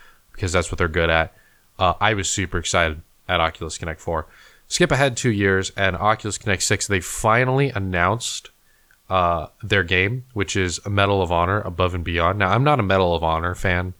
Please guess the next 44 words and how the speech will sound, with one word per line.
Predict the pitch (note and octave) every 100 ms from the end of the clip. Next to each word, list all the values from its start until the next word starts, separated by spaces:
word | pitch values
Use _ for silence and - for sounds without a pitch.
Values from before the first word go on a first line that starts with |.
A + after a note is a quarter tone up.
| _ _ _ -
Uh, | E2+ D#2+
I | G#2+
actually | B2 A#2 A2
never | F2 E2 F2+ F#2
played | - F#2+ F2+
any | F#2 F2+
of |
their | E2+
games, | D#2+ E2 F2
despite | F2 - F2
having | F2 F2+ F2+
one | F2 E2+
on | E2
P | -
S | F2+ -
three | F2+ F2
that | E2+ E2
I |
just | E2+ F2
never | F2 E2+ E2+
opened | E2 E2+
in | E2
the | D#2+
wrapping. | D#2 E2 F#2+ G2 - - - - _ _ -
Uh, | G2 F2+
and | G2+ G2
so | F2+ G#2+ F#2 - -
I | A#2+
was | D3+ B2+
excited | B2 A#2 G#2
to | G#2
see | - G2
that. | F#2+ G#2 -
Uh, | - F#2 F2
I | E2+ F#2+
wanted | F#2+ G2 G#2
it | G2+
to |
be | G2 G2+
Titanfall | A2 G2 F#2+ A2 G2+ - - _ _ _
V | G2+ G2+
R, | F2+ E2 F2 - _ _ -
Titanfall | - G2 A2 G2
three | F2+ F2